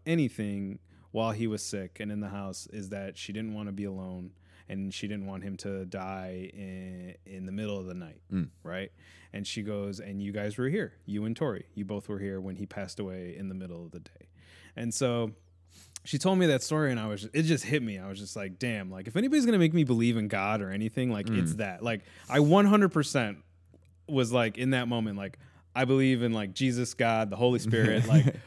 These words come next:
Speaker 1: bless, you know, let's go light a candle
Speaker 2: Yeah.
Speaker 1: because, like, someone answered your prayer. That's how I felt.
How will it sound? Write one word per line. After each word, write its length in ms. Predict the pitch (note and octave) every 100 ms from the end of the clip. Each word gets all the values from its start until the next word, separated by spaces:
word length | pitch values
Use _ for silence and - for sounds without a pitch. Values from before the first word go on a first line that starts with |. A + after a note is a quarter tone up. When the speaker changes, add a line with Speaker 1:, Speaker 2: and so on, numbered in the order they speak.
| -
Speaker 1:
bless, 760 | G#2 C3 C#3 C#3+ - - - -
you 140 | C3 C3
know, 160 | C3
let's 180 | B2+ A#2
go 140 | B2
light 260 | G#2+ A#2+ C3
a 40 |
candle 540 | C3 B2+ A2+ A2+ G#2+ G#2
Speaker 2:
Yeah. 240 | C#3 F#2 D2+
Speaker 1:
because, 560 | C#3 - C3+ B2 G#2+
like, 280 | B2+ A#2 A2
someone 340 | - - E3+ D#3
answered 360 | C3 B2+ C3 A2
your 160 | G#2
prayer. 360 | F#2 G#2+ D#2 E2
That's 160 | C3 C3
how 140 | B2
I 80 | G2
felt. 280 | - -